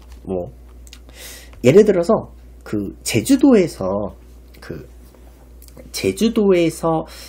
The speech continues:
그 기초의회 이제 그 원래 이제 더민주 쪽이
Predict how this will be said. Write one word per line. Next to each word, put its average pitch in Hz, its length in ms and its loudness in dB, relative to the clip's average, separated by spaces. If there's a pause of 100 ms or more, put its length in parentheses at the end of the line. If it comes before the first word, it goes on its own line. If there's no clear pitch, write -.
(120)
그 101 300 -4
기초의회 135 880 -2
이제 90 440 -8 (920)
그 67 260 -12 (100)
원래 113 260 2
이제 95 320 -6
더민주 160 580 -4
쪽이 104 760 -4